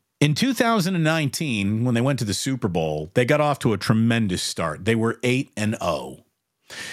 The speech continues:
In two thousand and twenty, the start not nearly as robust. It was four and four. In two thousand twenty-one, remember, the start was three and five, and there was some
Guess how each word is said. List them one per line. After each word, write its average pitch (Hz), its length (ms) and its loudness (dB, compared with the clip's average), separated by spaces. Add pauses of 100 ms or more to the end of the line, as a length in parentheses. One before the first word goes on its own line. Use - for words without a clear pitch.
(180)
In 165 120 4
two 226 200 -2
thousand 185 480 2
and 143 160 2
twenty, 190 340 2
the 123 100 0
start 151 400 -2
not 127 280 2
nearly 139 360 2
as 95 160 -2
robust. 95 600 0
It 113 80 0
was 101 400 0
four 110 600 2
and 87 220 0
four. 92 640 0
In 110 220 2
two 156 220 2
thousand 131 500 2
twenty-one, 120 800 2
remember, 113 420 2
the 92 120 -4
start 117 320 -4
was 98 180 -4
three 123 400 0
and 85 160 -2
five, 92 720 0 (400)
and 98 180 2
there 101 120 2
was 98 180 2
some 98 300 -2